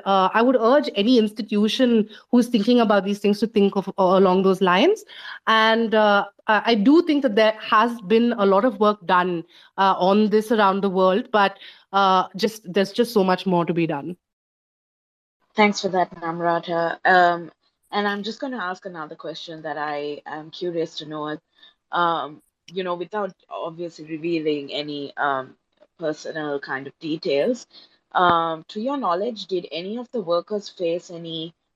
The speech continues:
Speaker 2: consequences for speaking to you, given, you know, the, uh, findings of your report?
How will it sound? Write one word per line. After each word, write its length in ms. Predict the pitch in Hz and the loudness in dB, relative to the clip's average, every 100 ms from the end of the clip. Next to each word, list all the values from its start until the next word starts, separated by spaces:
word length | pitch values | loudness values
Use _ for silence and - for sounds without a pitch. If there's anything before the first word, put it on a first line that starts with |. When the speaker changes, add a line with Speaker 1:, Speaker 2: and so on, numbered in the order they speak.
| _ | _
Speaker 2:
consequences 800 | 196 185 - - 190 185 185 - | -2 -2 -4 -6 -6 -6 -10 -8
for 300 | 175 156 160 | 2 2 2
speaking 440 | - 190 190 170 | -4 -6 -6 -12
to 100 | 180 | -10
you, 180 | 165 160 160 | -8 -8 -8
given, 480 | 151 160 160 151 - | -6 -6 -6 -10 -16
you 140 | - 147 | -12 -8
know, 160 | 143 | -8
the, 480 | 151 160 147 143 147 - _ _ _ | -4 0 2 2 -2 -8 _ _ _
uh, 220 | - 156 143 - | -2 0 -2 -4
findings 480 | 143 175 175 170 | -4 -4 -8 -8
of 100 | 151 165 | -10 -8
your 120 | 139 | -8
report? 520 | 139 - 147 135 - | -8 -10 -6 -6 -8